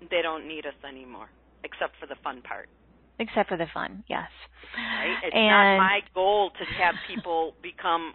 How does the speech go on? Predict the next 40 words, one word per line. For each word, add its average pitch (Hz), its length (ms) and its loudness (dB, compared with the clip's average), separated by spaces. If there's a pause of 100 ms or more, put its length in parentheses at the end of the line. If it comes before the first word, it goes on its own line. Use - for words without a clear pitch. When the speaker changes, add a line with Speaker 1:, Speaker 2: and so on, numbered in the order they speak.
(100)
Speaker 1:
cl-, 175 180 0 (120)
perpetual 170 580 -6
clients. 165 540 -6
If 147 180 -12
they're 156 160 -6
perpetual 185 560 -6
clients, 175 440 -6
like, 147 200 -12
for 165 80 -14
the 147 120 -8
rest 143 420 -6
of 170 100 -12
all 160 240 -2 (360)
eternity, 196 680 -6
then 165 220 -8 (100)
something 180 400 -10
isn't 170 280 -10
quite 156 280 -4
right. 175 280 0
Unless, 302 400 6
of 330 160 -4
course, 185 320 4
they're 247 160 -6
just 247 160 -12 (460)
doing 202 240 -6
it 185 100 -8
because 196 340 -4
they 170 180 -4
want 170 260 0 (100)
to. - 180 -10 (180)
You 165 140 -12
know, 143 220 -6
that's 160 240 -2
okay, 156 300 -6 (100)
too. 208 280 -8 (440)
But, 151 220 4 (180)
um, 127 360 0 (160)
that's 196 280 8
why 196 220 2
there's 165 160 -2